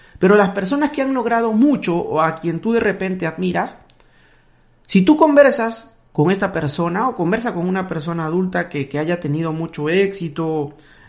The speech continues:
dependiendo cómo tú, como te vuelvo a repetir, midas el éxito, pero dependiendo de ello,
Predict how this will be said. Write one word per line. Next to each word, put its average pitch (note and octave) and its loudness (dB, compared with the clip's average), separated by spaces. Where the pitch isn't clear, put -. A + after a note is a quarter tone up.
dependiendo A#3 4
cómo B3 -2
tú, B3 -6
como A3+ 0
te F#3 0
vuelvo G3+ 0
a G#3 -2
repetir, F#3 -4
midas F#3 0
el D3+ -6
éxito, G3 -6
pero D3 0
dependiendo D#3+ -2
de G3 0
ello, G3 -2